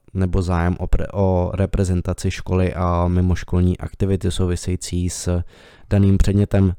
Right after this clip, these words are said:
což se mi prostě strašně líbí, že tam nerozhoduje jenom to, jak se co naučíš na test a že když dostaneš pětku, tak si vlastně nejhorší.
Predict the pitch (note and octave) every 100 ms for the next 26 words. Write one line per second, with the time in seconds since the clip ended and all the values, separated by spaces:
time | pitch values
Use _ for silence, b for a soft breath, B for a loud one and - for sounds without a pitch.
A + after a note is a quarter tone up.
0 | - G#2+ - A2 G2+ G2+ - G#2+ - G2
1 | - G2+ G2 F#2+ G2+ G2+ - - G2+ G2+
2 | G2 G2 G2 - G2+ G#2 G2+ G2 F#2+ -
3 | F2+ F2 - F#2 - F#2+ F#2+ F#2+ - F2+
4 | F2 F2+ - F2+ - - G2 F#2 F#2+ F#2
5 | F2+ F2+ E2+ F2+ - F#2 F#2 - F2+ -
6 | F#2 F2+ - F2 F2 - F2+ F2+ F#2+ -
7 | F#2+ F2+